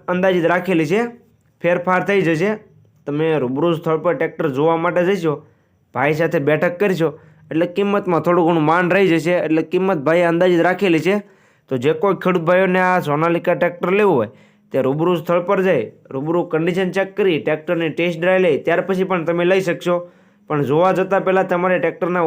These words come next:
ઓનરનો કોન્ટેક્ટ કરવાનો રહેશે જેથી ટ્રેક્ટર વેચાઈ ન જાય અને તમારે ખોટો ધક્કો ન થાય. તો રૂબરૂ સ્થળ પર જતાં પહેલાં ટ્રેક્ટરના ઓનરનો કોન્ટેક્ટ કરી લેવો. જોવા ક્યાં મળે તેની વાત કરું તો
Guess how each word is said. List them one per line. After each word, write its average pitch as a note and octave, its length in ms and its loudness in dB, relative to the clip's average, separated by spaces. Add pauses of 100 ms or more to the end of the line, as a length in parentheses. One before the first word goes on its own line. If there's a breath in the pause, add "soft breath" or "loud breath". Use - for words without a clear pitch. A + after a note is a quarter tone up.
ઓનરનો F3 300 0 (100)
કોન્ટેક્ટ D#3+ 340 -2
કરવાનો F3 360 2
રહેશે F#3 240 0 (520)
જેથી D#3 240 -2
ટ્રેક્ટર E3 380 -2
વેચાઈ F3+ 280 0
ન F3+ 120 0
જાય E3+ 120 2
અને C#3+ 120 -4
તમારે E3 340 2
ખોટો D#3 260 0
ધક્કો F#3 280 0
ન D#3+ 160 2
થાય. F3 120 0 (400 loud breath)
તો - 60 -8 (100)
રૂબરૂ F#3 280 2
સ્થળ F#3+ 280 0
પર F#3 140 2
જતાં E3+ 260 0
પહેલાં F3+ 220 2
ટ્રેક્ટરના E3 440 0 (100)
ઓનરનો E3+ 300 0 (100)
કોન્ટેક્ટ D#3 320 -2
કરી F#3 220 0
લેવો. G3+ 140 2 (680 soft breath)
જોવા G3 340 4
ક્યાં G#3 200 0
મળે G3+ 220 2
તેની G3+ 260 2
વાત G#3 180 -2
કરું E3 280 0
તો D3+ 100 -2